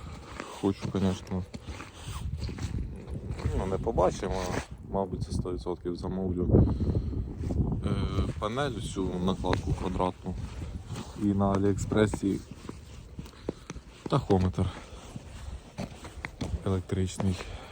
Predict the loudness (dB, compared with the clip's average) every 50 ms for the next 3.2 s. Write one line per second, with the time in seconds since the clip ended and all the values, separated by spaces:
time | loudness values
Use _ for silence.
0 | -8 -6 -6 -8 -4 0 2 2 4 4 4 2 2 0 -4 -2 -2 -2 0 0
1 | 0 0 0 -2 0 4 4 4 4 4 4 4 4 4 4 2 2 0 0 -2
2 | -2 -2 0 0 0 0 2 0 -4 -2 -2 -2 -2 -2 -2 -4 -2 0 0 0
3 | 0 0 -2